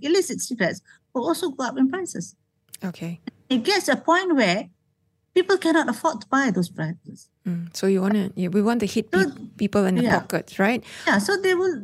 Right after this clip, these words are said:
Speaker 1: they will somehow or other at, come to a stage where you can prorate the, the, the two. That, you know, you have to increase it, you have to increase taxes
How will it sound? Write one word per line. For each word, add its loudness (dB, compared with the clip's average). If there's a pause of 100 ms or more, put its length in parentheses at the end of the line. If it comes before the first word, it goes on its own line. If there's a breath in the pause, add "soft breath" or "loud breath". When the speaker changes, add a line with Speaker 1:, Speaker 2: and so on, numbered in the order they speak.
Speaker 1:
they 0
will 0
somehow 2
or 2
other 0
at, -4
come 0
to 0
a 2
stage -4
where 0 (400)
you 4
can 2
prorate 2 (360)
the, -6
the, 0
the -2
two. -2 (840)
That, 0
you 0
know, 0 (180)
you 0
have 0
to -2
increase 0
it, -6 (280)
you 0
have 2
to -6
increase 0
taxes -4